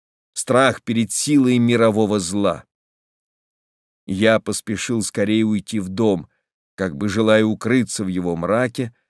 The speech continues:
и, вернувшись к себе наверх, еще долго лежал на постели, все с теми же неотвязными думами,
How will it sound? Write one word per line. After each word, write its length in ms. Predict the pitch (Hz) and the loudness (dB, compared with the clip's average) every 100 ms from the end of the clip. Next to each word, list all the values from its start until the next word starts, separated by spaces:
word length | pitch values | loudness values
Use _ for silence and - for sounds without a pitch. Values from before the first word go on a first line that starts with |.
| _ _ _ | _ _ _
и, 120 | 104 | 0
вернувшись 760 | 110 104 113 131 - - 107 - | 2 4 4 2 0 -4 -4 -6
к 60 | |
себе 300 | - 107 95 | -8 -4 -2
наверх, 500 | 95 90 107 127 98 _ _ _ _ _ _ - | -2 0 2 0 -2 _ _ _ _ _ _ -10
еще 280 | 92 - 104 | -6 -4 0
долго 440 | 95 151 135 110 | 6 6 4 0
лежал 420 | 110 104 113 110 | 0 0 2 2
на 140 | 104 92 | 0 -2
постели, 720 | 80 85 - 131 131 120 104 _ _ _ _ _ _ _ | -4 -4 -4 0 0 0 -4 _ _ _ _ _ _ _
все 200 | - 165 | -2 -2
с 120 | - | 0
теми 320 | - 175 151 | 2 2 2
же 160 | 127 127 | 0 0
неотвязными 880 | 120 113 - 101 117 101 110 107 | 2 0 0 0 0 0 0 0
думами, 680 | 104 98 123 113 101 90 78 | 0 0 0 2 0 -2 -6